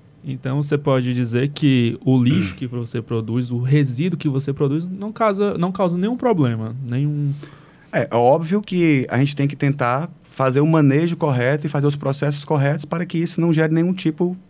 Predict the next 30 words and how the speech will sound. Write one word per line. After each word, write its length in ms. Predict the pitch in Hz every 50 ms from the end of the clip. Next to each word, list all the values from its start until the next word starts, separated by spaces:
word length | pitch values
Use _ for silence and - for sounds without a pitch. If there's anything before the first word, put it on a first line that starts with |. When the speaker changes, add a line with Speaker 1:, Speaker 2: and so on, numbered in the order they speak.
| _
Speaker 2:
de 100 | - 127
problema, 440 | 147 143 180 170 156 135 113 104 101
né? 100 | 101 110
Porque 140 | 117 - 143
um 100 | 151 180
dos 220 | 185 185 160 143
mitos 580 | 131 123 127 143 147 143 143 123 104 - - - _ - - - - - - - -
que 80 | - -
se 100 | - 131
tem 240 | 120 - 117 110 101
pra 220 | 95 113 117 135
agricultura 560 | 151 151 147 143 143 120 113 - 113 113 104
urbana 420 | 92 85 90 90 95 135 151 143 135
é 60 | 131
que 100 | - 127
não, 320 | 120 113 127 143 135 107 85 90 95 92
não 120 | 107 123
dá 100 | 131 127
certo, 400 | 120 - - 107 113 117 110 -
vai 80 | 101 110
atrair 240 | 104 117 113 120 120
mosca. 460 | 107 95 98 104 101 - - 90 - - - - - - - - -
Eu 80 | 107 107
tenho 140 | 123 131 127
um 20 |
galinheiro 460 | 123 120 127 131 120 117 117 117 117
em 60 | 117
casa, 380 | 104 - 104 104 110 123 135 139
então 220 | 135 139 120 123
vai, 160 | 123 127 123